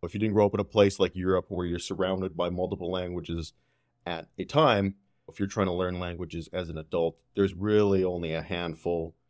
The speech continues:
that you can actually learn consistently well and become consistently skilled in. So for me, the two main languages that I've focused on in my life, Japanese and Russian.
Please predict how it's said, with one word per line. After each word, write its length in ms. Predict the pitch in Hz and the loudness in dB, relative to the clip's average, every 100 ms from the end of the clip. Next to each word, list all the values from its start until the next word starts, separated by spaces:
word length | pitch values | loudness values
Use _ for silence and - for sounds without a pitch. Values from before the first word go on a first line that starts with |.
| _ _ | _ _
that 100 | 107 | -2
you 80 | 110 | 0
can 100 | 110 | 0
actually 380 | 107 101 107 98 | 0 0 0 2
learn 340 | 95 95 92 | 4 2 0
consistently 720 | - 95 - 104 - 90 87 | -6 -6 -4 -8 -8 -8 -6
well 360 | 85 87 85 80 | -2 0 0 -2
and 160 | 85 | -6
become 500 | 80 - 101 87 78 _ _ _ - | -10 0 2 2 -2 _ _ _ -6
consistently 1000 | 104 98 120 - 104 98 98 87 80 - | -4 -4 -6 -6 -6 -4 -4 -4 -4 -8
skilled 420 | - - 98 92 | -12 2 2 4
in. 220 | 78 67 - _ _ _ | -2 -6 -14 _ _ _
So 220 | - 120 | 4 4
for 140 | 113 123 | 6 4
me, 180 | 143 | 4
the 120 | 135 107 | 4 0
two 260 | - 139 | 0 2
main 240 | 127 113 101 | 4 2 2
languages 480 | 95 92 85 87 | 2 0 -2 -4
that 100 | 87 | -2
I've 160 | 85 80 | -2 0
focused 380 | 101 95 87 85 | -2 -2 -4 -4
on 120 | 87 | -4
in 60 | 85 | -4
my 140 | 82 | -2
life, 260 | 82 82 80 - | 0 -2 -4 -8
Japanese 540 | 107 101 101 92 92 | -2 0 0 -2 -2
and 140 | 80 82 | -2 -2
Russian. 400 | 78 - 76 | -2 -2 -6